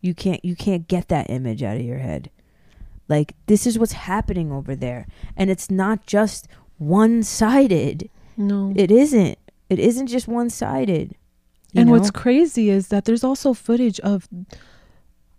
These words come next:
Speaker 2: the Jewish community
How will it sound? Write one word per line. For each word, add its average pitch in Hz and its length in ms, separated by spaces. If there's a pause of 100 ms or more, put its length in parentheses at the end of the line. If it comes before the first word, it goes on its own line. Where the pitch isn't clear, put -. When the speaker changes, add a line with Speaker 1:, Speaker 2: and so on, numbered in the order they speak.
(480)
Speaker 2:
the 190 640 (680)
Jewish 277 760
community 180 640